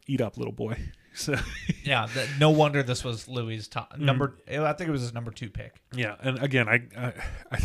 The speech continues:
Speaker 1: this is the point in my listen where it's just like, I was just really gushing in my own brain about how much I love Goji-, um, sorry, fucking Ginger. Ginger!
Speaker 2: Gi-, Ginger!
Speaker 1: Get in! We're not talking about Gojira. Ginger!
Speaker 2: We gotta reset. Ginger!
Speaker 1: <laughs>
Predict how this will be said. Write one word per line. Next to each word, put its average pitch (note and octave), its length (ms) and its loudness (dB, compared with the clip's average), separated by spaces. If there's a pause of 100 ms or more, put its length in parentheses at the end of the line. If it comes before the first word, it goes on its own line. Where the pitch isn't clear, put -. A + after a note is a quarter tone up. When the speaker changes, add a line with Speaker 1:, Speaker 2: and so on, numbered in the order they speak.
(160)
Speaker 1:
this D3 160 4
is D#3 120 2
the C#3+ 60 0
point C3 280 -4
in A2 80 -8
my G#2+ 100 0
listen G#2+ 320 -2
where G2+ 80 -8
it's G2+ 100 -6
just - 220 -8
like, G#2 240 -12
I A#2 120 -6
was G#2+ 80 -6
just A2 200 -4
really A2+ 240 -2
gushing G#2+ 460 -4
in G#2 100 -6
my G2+ 160 -2
own G2+ 220 -6
brain G2+ 260 -6
about G#2+ 220 -8
how A2 100 -4
much G#2 240 -8
I G#2 40 -4
love G2+ 260 -6
Goji-, G#2 320 -4 (100)
um, G2+ 340 -2
sorry, - 280 -8 (160)
fucking - 280 -20
Ginger. G#2 440 -10 (420)
Ginger! C4 320 6 (300)
Speaker 2:
Gi-, - 100 -12 (220)
Ginger! A#3+ 380 2
Speaker 1:
Get G#3 240 8
in! G3+ 300 6 (120)
We're D#3+ 100 4
not G3+ 140 8
talking A3 200 12
about G#3 120 10
Gojira. E3 360 8 (280)
Ginger! D#3 420 4 (160)
Speaker 2:
We C#3 80 -4
gotta C#3 120 2
reset. C#3 380 -2
Ginger! D4+ 240 8 (720)
Speaker 1:
<laughs> A#3 60 2